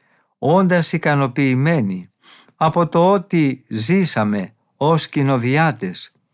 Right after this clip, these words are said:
στο ζυγό της υπακοής μόλις δύο-τρία χρόνια,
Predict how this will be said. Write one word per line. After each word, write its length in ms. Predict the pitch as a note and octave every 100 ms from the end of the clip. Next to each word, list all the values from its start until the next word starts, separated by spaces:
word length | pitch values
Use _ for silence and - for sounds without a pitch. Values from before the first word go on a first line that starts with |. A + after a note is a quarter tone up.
| _ _ _
στο 300 | - - C3
ζυγό 400 | A#2 B2+ B2 D#3+
της 240 | - B2 -
υπακοής 800 | - B2+ B2 C#3 D#3+ B2+ - _ _ _ _
μόλις 580 | B2 D3+ F#3 D#3 C#3 C3
δύο-τρία 640 | E3+ F#3 C#3+ F3 F#3 C#3
χρόνια, 640 | A2+ E3 E3 G#2 A#2+ D#3+